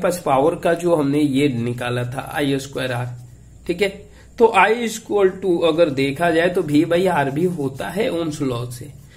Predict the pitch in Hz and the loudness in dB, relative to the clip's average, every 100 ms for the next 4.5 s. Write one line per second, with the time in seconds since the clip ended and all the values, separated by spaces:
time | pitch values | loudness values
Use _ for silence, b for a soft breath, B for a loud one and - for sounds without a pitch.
0 | B B - 214 196 - 247 226 190 175 | B B -4 -2 -2 2 2 4 4 4
1 | 170 180 175 156 143 143 135 120 120 127 | 4 2 0 -2 -2 -2 -4 -4 -4 -6
2 | 160 175 151 151 156 143 156 147 151 147 | -6 -2 0 0 0 -2 -4 0 0 2
3 | 139 147 165 - 220 202 220 214 214 190 | 0 0 -4 -4 -4 -2 0 2 2 -2
4 | 190 - 170 151 160 | -4 -6 -4 -2 -4